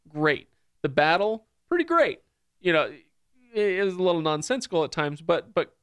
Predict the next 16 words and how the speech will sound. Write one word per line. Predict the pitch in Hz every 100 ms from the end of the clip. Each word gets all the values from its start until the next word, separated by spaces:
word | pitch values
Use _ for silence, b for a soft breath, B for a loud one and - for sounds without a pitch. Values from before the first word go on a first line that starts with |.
| _
visually | 170 190 196 190 185 165 165
exciting | 160 - 226 208 190 160 147
and | 143
lasers | 240 269 165 156 143
and, | 143 139 139 135 151 160
and | 147
sharks. | - - 247 214 - -
It's | 156
sharks | - 269 -
with | 180 -
frickin' | - 220 214
laser | 220 208 170
beams | 160 151 143
on | 151
their | 147
heads. | 202 170